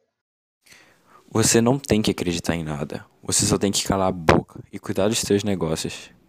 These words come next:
Quantas vezes eu tenho que te dizer, você vem a uma festa boa como essa e tudo que você tem que fazer é calar a boca, aproveitar a hospitalidade e cuidar dos teus malditos negócios.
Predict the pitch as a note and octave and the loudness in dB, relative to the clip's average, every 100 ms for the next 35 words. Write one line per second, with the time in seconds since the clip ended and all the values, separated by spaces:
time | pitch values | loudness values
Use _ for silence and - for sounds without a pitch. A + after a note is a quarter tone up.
0 | - G#2+ A#2 B2+ G#2+ G2+ G2+ G#2+ G2 G#2 | -6 -4 0 0 2 2 2 0 0 0
1 | G#2+ - - F#2+ F2+ E2+ D#2+ - _ _ | -2 -2 -4 -2 -2 -2 -2 -6 _ _
2 | _ - G2+ - G2+ G2+ A2+ A2+ - G2 | _ 2 4 4 2 2 4 2 2 0
3 | - G2 F2 F#2+ G2 - F2 E2 F2 - | 2 -2 2 4 2 -2 -6 -2 -2 -4
4 | - _ - G#2+ A2 B2 B2 A2+ - - | -10 _ -4 2 2 2 0 0 -2 -8
5 | G2 - F#2+ F#2 G2+ - - G2 - F2 | -8 -6 -2 0 0 -2 -6 -6 -2 -2
6 | F#2+ G2 E2 D#2+ - F2+ _ - - G2 | -2 -2 0 0 -4 -14 _ -2 2 2
7 | A2+ - G#2 - - F#2 F2+ E2+ E2+ F2+ | 0 -10 -10 -10 -8 -6 -6 -4 -4 -4
8 | - - - - G2+ - G#2 G#2 G#2+ - | -6 -10 -18 -6 -4 0 0 0 -2 0
9 | G2+ G#2 G2 G2 A2+ C3 B2+ G2 F2 E2 | 0 0 -2 -2 -4 -4 -4 -4 -6 -8
10 | - - | -14 -18